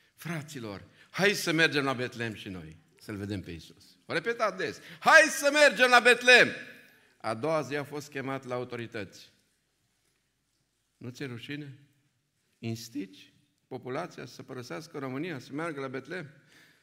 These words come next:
Vezi, unii interpretează foarte greșit: „Hai să mergem la Betlehem.” Pentru că era vorba nu să meargă fizic la Betlehem, ci să meargă în duhul lor, în inima lor, să vadă pe Iisus.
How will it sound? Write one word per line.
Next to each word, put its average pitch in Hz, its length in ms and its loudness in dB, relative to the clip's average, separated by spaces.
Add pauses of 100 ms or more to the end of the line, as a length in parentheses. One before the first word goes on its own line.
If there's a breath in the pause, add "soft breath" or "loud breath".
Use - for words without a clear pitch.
Vezi, - 220 -20
unii 277 200 -6
interpretează 202 760 -6
foarte 165 440 -4
greșit: 135 520 -4 (1500)
„Hai 131 240 -4
să 131 120 -10
mergem 131 220 -4
la 123 60 -4
Betlehem.” 123 340 -6
Pentru 131 200 -8
că 156 80 -6
era 156 160 -2
vorba 151 380 -2
nu 156 280 -4
să 147 140 -10
meargă 139 320 0
fizic 131 360 -6
la 131 120 -2
Betlehem, 127 560 -2
ci 123 300 -8
să 127 140 -10
meargă 135 600 -4 (300 loud breath)
în 139 200 -2
duhul 156 260 -2
lor, 117 320 -4 (280 soft breath)
în 127 120 -10
inima 135 320 0
lor, 127 180 -4
să - 120 -12
vadă 110 220 -8
pe 101 100 -12
Iisus. - 420 -12